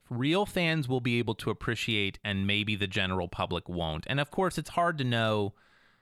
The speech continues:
the, who these reviewers are and what they're bringing to the table. And, and as you said, what biases, what expectations, like,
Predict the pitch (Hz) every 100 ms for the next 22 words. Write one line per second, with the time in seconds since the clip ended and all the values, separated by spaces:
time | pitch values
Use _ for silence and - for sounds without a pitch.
0 | _ _ _ _ 113 113 104 135 123 120
1 | 107 107 104 101 104 101 95 95 92 82
2 | 87 95 - 104 92 95 90 87 87 -
3 | 92 87 87 82 101 110 151 160 175 175
4 | 185 254 - 95 95 110 120 120 120 107
5 | - 87 85 87 98 104 - 98 - -
6 | 113 - 85 85 87 -